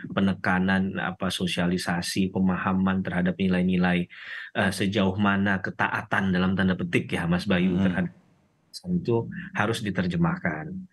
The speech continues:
Speaker 1: Itu yang pertama. Yang kedua, kita bicara tentang konsekuensi dari sebuah perintah lisan. Nah, ini kalau lisan berarti kan kata lawan katanya tidak tertulis, Mas Bayu.
Speaker 2: Ya.
Speaker 1: Tidak tertulis,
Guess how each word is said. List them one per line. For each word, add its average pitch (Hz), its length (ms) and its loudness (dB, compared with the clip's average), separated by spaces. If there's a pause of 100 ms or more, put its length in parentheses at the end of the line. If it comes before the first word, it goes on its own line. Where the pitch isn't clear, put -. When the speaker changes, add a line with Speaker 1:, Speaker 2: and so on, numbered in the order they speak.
(300)
Speaker 1:
Itu 90 160 -2
yang 101 160 4
pertama. 90 480 0
Yang 104 260 0
kedua, 104 560 0
kita 98 240 -4
bicara 107 460 -2
tentang 110 560 -2
konsekuensi 110 800 0
dari 113 240 0
sebuah 104 320 0
perintah 101 420 0
lisan. 90 380 -2 (560)
Nah, 73 320 -6 (400)
ini 139 180 2
kalau 113 460 0
lisan 143 400 0
berarti 101 240 -4
kan 139 480 -2
kata 104 320 -2
lawan 101 320 0
katanya 101 400 -2
tidak 117 320 0
tertulis, 113 560 0
Mas 87 240 0
Bayu. 76 240 -6 (160)
Speaker 2:
Ya. 98 240 2 (720)
Speaker 1:
Tidak 110 420 -12
tertulis, 85 800 -8